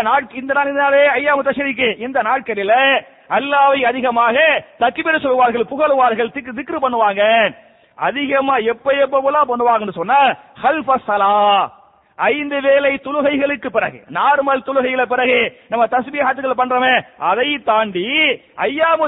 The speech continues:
தஷ்ரீக்குகளை அதிகமா என்ன பண்ணுவாங்களா, தக்பீர் சொல்லுவாங்க. ஒன்னு ஹல்ஃப ஸலா, தொழுகைக்கு பிறகு. ரெண்டாவது எப்போது என்று சொன்னால், வ அலா ஃபிராஷிஹி, படுப்பதற்கு,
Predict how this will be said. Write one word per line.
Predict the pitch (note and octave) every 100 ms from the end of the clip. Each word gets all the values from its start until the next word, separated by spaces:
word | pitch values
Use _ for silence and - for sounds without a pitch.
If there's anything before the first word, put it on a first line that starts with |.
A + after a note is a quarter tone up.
| B3
தஷ்ரீக்குகளை | B3 B3 B3 F#3 G3 A3+ C4+ C#4 - -
அதிகமா | A3 D#4 D4+ C#4+
என்ன | D4
பண்ணுவாங்களா, | C#4 C4+ C4 B3+ B3 A#3+ F#3+ - A3
தக்பீர் | B3+ D4+ D4
சொல்லுவாங்க. | B3 A#3 G#3+ G3 G#3+ A3+ G#3 D3 - E3
ஒன்னு | C4 D4+ -
ஹல்ஃப | C#4 E4 C#4 B3+
ஸலா, | B3 A#3+ G#3
தொழுகைக்கு | D4+ D4+ D4 C4+
பிறகு. | C4 B3 A3+ - _ _ _ -
ரெண்டாவது | F3 B3+ D#4 D#4 C#4+ C4
எப்போது | C4 B3 A3
என்று | G#3
சொன்னால், | F#3+ B3 D#4+ C4+ G3 - - F3+
வ | A3+
அலா | B3+ B3 A#3
ஃபிராஷிஹி, | A3+ C#4 D4 - B3 A#3 A#3 A3+ F#3 - _ _ G3
படுப்பதற்கு, | G#3+ D#4+ C#4+ C#4+ C#4 C#4 C4+